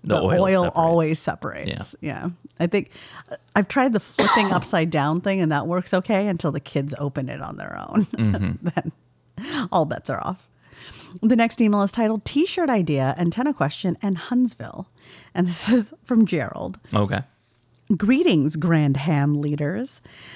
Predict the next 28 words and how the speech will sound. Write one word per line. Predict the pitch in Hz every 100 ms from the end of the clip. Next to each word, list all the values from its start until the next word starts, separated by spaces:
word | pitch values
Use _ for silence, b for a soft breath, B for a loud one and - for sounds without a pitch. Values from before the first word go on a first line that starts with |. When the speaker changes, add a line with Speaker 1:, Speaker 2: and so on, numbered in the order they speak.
| B
Speaker 2:
Since | - 269 247
we | 214 226
don't | 190 233 359
all | 254 233
have | 208 196
a | 170
bandolier | 143 160 185 190 170 147 143
full | 143 - 156
of | 139
Baofangs, | 139 135 135 - 131 - 147 160 - _ _ -
I | 180
don't | 165 160
even | 147 143
have | 147 131 143
one. | 170 113 113 165 B B B
How | -
about | 277 294
a | 262
T-shirt | - 254 240 185 135
with | 151
a | 170
bandolier | 156 160 196 202 202
of | 208
fangs | - 139 135 147
printed | - 147 147 165
across | - - -
the | 165
chest?" | - - - -